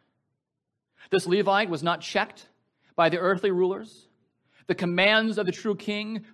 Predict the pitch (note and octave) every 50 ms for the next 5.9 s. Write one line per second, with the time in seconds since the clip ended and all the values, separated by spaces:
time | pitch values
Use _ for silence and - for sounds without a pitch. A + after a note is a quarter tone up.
0 | _ - G3 F#3+ G3 G3 G3 F#3 F3+ F3 E3+ F3 - F#3+ G3+ G#3+ A3+ G#3+ - F#3
1 | G#3 F#3 F3+ G3 F3 - - G3 G3 - - - _ _ _ _ _ _ _ _
2 | _ _ _ _ _ _ _ _ _ _ _ _ _ _ _ _ _ _ - E3+
3 | E3 - - - - G#3+ G#3 G#3+ G#3 F3 G3 F3+ D3+ E3+ F#3+ G#3 A3 A3 G#3+ G#3+
4 | F3+ D#3 C#3+ A2+ A2 G#2+ G2 G2+ - - _ _ _ _ _ _ - C3+ B2+ A#2+
5 | D3+ D#3 D#3+ D#3+ D#3+ C#3+ C#3 B2 A2 C3+ E3 E3+ - F3+ E3 D3+ C#3+ C#3